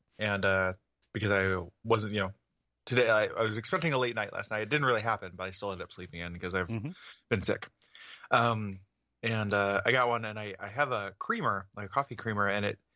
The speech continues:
Speaker 1: says it doesn't expire. I don't remember when I got it, but it also says it doesn't re-, expire until May,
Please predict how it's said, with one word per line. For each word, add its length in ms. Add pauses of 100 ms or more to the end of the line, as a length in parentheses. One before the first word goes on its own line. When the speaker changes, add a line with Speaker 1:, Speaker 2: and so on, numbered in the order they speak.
(500)
Speaker 1:
says 200
it 60
doesn't 220
expire. 420
I 60
don't 200
remember 340
when 160
I 140
got 200
it, 140
but 100
it 40
also 280
says 240
it 60
doesn't 200
re-, 140 (220)
expire 320
until 200
May, 380